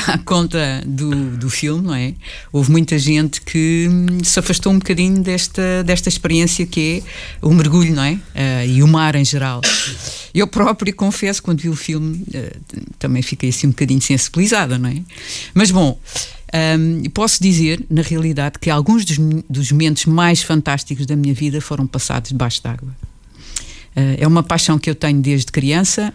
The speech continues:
Eh, a água, eu passava horas infinitas na água até ficar com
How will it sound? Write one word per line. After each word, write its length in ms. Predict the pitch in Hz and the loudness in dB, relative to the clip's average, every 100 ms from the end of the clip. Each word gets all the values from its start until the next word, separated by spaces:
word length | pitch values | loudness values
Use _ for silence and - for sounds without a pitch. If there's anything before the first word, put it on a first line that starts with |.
| - - | -10 -4
Eh, 240 | 139 131 131 | -2 -2 -2
a 80 | 143 | 0
água, 240 | 151 147 147 | 0 2 0
eu 100 | 143 | 0
passava 720 | 139 - 139 123 131 127 123 | -2 -2 -2 -2 -2 -2 -2
horas 360 | 147 151 147 131 | 0 2 2 2
infinitas 580 | 147 - 143 139 143 127 | 2 2 2 2 -2 -2
na 100 | 131 | 0
água 240 | 135 143 139 | 0 0 -2
até 160 | 139 | -4
ficar 360 | - 139 131 131 | -6 -4 -4 -4
com 340 | - 131 131 | -4 -2 -2